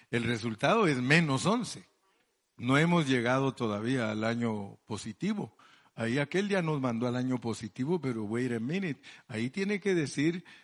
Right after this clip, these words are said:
menos once. De acuerdo a la palabra de Dios, si la estudiamos bien,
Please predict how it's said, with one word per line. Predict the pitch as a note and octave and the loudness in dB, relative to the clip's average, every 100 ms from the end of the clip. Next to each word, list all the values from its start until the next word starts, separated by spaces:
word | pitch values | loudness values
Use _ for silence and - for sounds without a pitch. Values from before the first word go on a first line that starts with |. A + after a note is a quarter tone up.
| _ | _
menos | A#2 A#2+ C3+ F3 F3 D#3 | -6 2 4 4 4 2
once. | F3 G#3 F3+ B2+ G2 _ _ _ _ _ _ _ _ _ _ _ _ _ _ | 2 0 -2 -6 -10 _ _ _ _ _ _ _ _ _ _ _ _ _ _
De | B2+ | -2
acuerdo | B2+ - D3+ F#3+ G#3+ | 0 2 2 4 4
a | G3+ | 4
la | D3+ | 2
palabra | - A2 B2+ E3 F3+ | 0 0 2 2 2
de | E3+ D3 | 0 2
Dios, | C#3 B2+ D3+ F3 - - _ _ _ _ _ _ - | 4 4 2 -2 -8 -14 _ _ _ _ _ _ -16
si | - | -10
la | G2+ G2 | -6 -6
estudiamos | F#2 - F#2+ G#2+ B2+ F3 G#3+ | -8 -14 -6 -2 0 2 0
bien, | F3+ C3+ A2 D3 | 2 2 0 -4